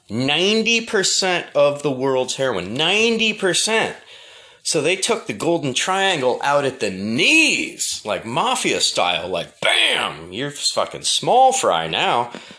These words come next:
Game over, done. We're producing ninety percent and selling it so cheap you can't even compete. Why? Because we've got the U S government backing us and helping us plant.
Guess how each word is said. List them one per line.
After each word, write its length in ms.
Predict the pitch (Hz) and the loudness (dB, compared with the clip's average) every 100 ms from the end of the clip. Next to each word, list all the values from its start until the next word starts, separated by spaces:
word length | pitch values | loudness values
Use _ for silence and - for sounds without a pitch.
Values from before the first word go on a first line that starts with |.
| - | -8
Game 340 | 127 139 151 - 123 | -2 0 -2 0 2
over, 640 | 180 254 214 98 80 - - | 4 4 2 -2 -4 -8 -2
done. 480 | 175 214 131 76 76 | 2 2 0 -4 -4
We're 160 | 156 | -4
producing 720 | 160 147 123 120 107 98 101 | -2 -2 0 0 0 -4 -2
ninety 420 | 120 139 143 139 135 | 0 0 0 0 -2
percent 560 | 135 120 - 147 139 | -2 0 0 0 -2
and 100 | 110 | -2
selling 340 | - 156 143 127 | 0 2 0 -2
it 120 | - | 0
so 240 | - 143 | 0 2
cheap 380 | 127 - 165 156 | 2 2 0 -2
you 100 | 143 | -4
can't 380 | 147 160 151 151 | -4 -2 -2 -2
even 220 | 151 107 | -2 -4
compete. 760 | - 98 - - - 170 - - - - _ | -4 -8 -6 0 0 0 -4 -12 -20 -20 _
Why? 580 | 87 101 110 147 208 226 - - - | 0 4 4 4 2 -2 -12 -20 -10
Because 800 | 104 - - 240 175 196 - - - - - | -6 -4 0 2 2 0 0 -4 -10 -12 2
we've 220 | 392 330 | 4 4
got 220 | 147 131 | 4 2
the 60 | 160 | 0
U 260 | 160 185 196 | 2 4 4
S 200 | 196 - | 4 2
government 600 | 214 214 226 247 254 160 | 2 4 2 0 0 0
backing 600 | 247 311 311 302 302 262 | 0 2 0 2 4 4
us 640 | 240 202 120 - - - - _ _ - | 4 4 2 2 0 -2 -10 _ _ -6
and 160 | 160 | -4
helping 400 | 160 226 220 226 | 0 0 2 2
us 220 | 233 220 - | 2 0 -4
plant. 920 | - 233 254 302 311 104 - - | -6 -2 0 2 2 0 -4 -8